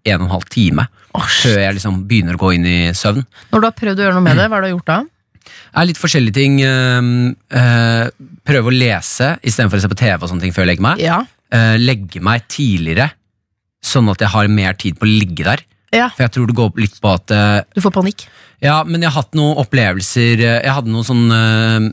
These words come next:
Speaker 1: søvnparalyse og sånn på,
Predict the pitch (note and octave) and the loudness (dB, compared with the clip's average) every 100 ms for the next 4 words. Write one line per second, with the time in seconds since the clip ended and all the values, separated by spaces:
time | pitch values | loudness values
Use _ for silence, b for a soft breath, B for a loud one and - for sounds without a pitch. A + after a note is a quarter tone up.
0 | - - - - C3 G2+ F#2 F2 E2+ E2+ | -8 -10 -4 0 0 0 -2 -2 -4 -6
1 | - G2+ F#2 F#2+ F2+ E2 - G2 F#2 - | -2 0 2 2 0 0 -2 0 0 0
2 | G2+ - A2 A2 G#2+ - | -2 0 0 0 0 0